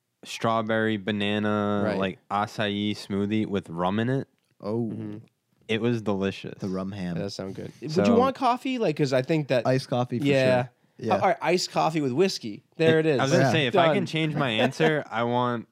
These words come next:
Speaker 1: the smoothie with booze in it.
Speaker 3: Yeah.
Speaker 2: All right, so
Speaker 3: Yeah.
Speaker 2: I, I'll, I'll
Speaker 3: You
Speaker 2: change
Speaker 3: want a
Speaker 2: mine.
Speaker 3: colada is what you want.
Speaker 1: Basically.
Speaker 3: Yeah.
Speaker 1: A,
Speaker 2: I'll,
Speaker 1: yeah, a,
Speaker 2: all right.
Speaker 1: a flavored pina colada. Like, I don't know.
Speaker 2: I guess I'll change mine from all that to just iced coffee with whiskey in it. <laughs>
Speaker 3: I,
Speaker 1: And
Speaker 3: I chose sim-, more simple. I,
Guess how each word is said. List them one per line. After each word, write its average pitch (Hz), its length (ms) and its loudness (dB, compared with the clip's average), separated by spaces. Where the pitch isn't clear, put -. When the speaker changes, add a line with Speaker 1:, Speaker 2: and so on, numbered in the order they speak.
Speaker 1:
the 107 140 -4
smoothie 104 640 0
with 98 240 0
booze 95 420 -2
in 92 160 -6
it. 82 280 -12
Speaker 3:
Yeah. 123 180 0
Speaker 2:
All - 60 0
right, 151 100 0
so 127 100 0
Speaker 3:
Yeah. 139 120 0
Speaker 2:
I, - 120 -6
I'll, 160 200 0
I'll 165 120 0
Speaker 3:
You 147 100 6
Speaker 2:
change - 0 -
Speaker 3:
want 233 120 4
a - 40 -2
Speaker 2:
mine. 156 200 2
Speaker 3:
colada 151 200 2
is 92 120 -12
what 104 80 -8
you 98 120 -10
want. 104 300 -14
Speaker 1:
Basically. 104 560 -2
Speaker 3:
Yeah. 123 180 -6
Speaker 1:
A, 98 40 -6
Speaker 2:
I'll, 117 120 -4
Speaker 1:
yeah, 113 260 0
a, - 20 -6
Speaker 2:
all 120 120 2
right. 101 120 -4
Speaker 1:
a 117 80 -10
flavored 120 500 -6
pina 120 240 -8
colada. 113 360 -6
Like, 95 120 -4
I 95 100 -4
don't 107 100 -4
know. 156 60 0
Speaker 2:
I 151 40 0
guess 175 140 2
I'll 175 80 2
change 160 240 0
mine 131 240 2
from 135 120 -6
all 117 200 2
that 110 220 -4
to 120 100 -10
just 107 280 -10
iced 110 200 -8
coffee 107 320 -8
with 107 240 -10
whiskey - 300 -10
in - 80 -14
it. - 100 -18
<laughs> 226 840 2
Speaker 3:
I, 160 200 2
Speaker 1:
And 117 260 0
Speaker 3:
I 196 280 0
chose 190 280 2
sim-, 156 240 -4
more 156 180 -2
simple. 107 260 -8
I, 110 160 -6